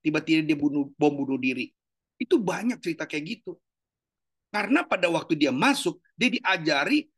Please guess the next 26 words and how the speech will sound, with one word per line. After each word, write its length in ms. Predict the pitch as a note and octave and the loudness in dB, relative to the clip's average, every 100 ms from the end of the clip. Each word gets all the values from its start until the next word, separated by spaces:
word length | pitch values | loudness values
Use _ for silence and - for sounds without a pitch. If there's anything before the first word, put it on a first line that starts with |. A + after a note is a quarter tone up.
| - | -4
dia 240 | G3 A3 | 2 2
yang 80 | G3+ | 2
namanya, 640 | F#3+ F3 E3 F3 G3 G#3 - - - | 0 0 -2 0 2 0 -2 -16 -2
eh, 240 | D3 D3 | 2 4
washing 480 | C#3+ E3+ E3 F3+ D#3+ C3 - | 4 2 2 0 -2 -6 -4
brain, 400 | E3 G#3+ E3+ F#3 | 0 2 0 -2
ya, 240 | C#3+ F3 - _ | -4 -4 -6 _
atau 240 | - D3+ D#3+ | -4 -2 -4
cuci 320 | E3 - F3 | -6 -6 -2
otak, 400 | B3+ C4 G3 - _ - | -2 -2 -4 -6 _ -4
itu 160 | E3+ | -2
seringkali 480 | - G3+ F#3 F3+ - | -2 -4 -6 -6 -6
terjadi. 480 | E3 G3+ G3 F3+ - _ _ _ _ | -8 -8 -10 -12 -14 _ _ _ _
Orang 260 | C#4 C#4+ C#4 | 2 4 4
Kristen 300 | D4 - F#4+ | 2 2 2
bisa 240 | D#4+ E4 | 4 2
nggak? 160 | C#4 - | 0 -4
Bisa. 460 | - C#4 G4 - - _ _ _ _ _ _ _ _ _ | -2 0 0 -6 -10 _ _ _ _ _ _ _ _ _
Ketika 320 | - F#3 F3+ F3+ | -6 -2 0 2
dia 160 | F3 | 0
pulang 400 | F#3+ C4+ D4 B3+ - - _ | 2 4 6 4 0 -8 _
sekolah 400 | - - F#3 F3+ | -6 0 2 2
Alkitab 320 | F#3 B3+ A3 E3 | 0 0 0 2
dari 320 | E3 E3 E3 | 2 0 2
luar 240 | E3 D#3+ | 4 4
negeri, 400 | A3 B3+ G#3+ F#3+ | 2 0 -2 -4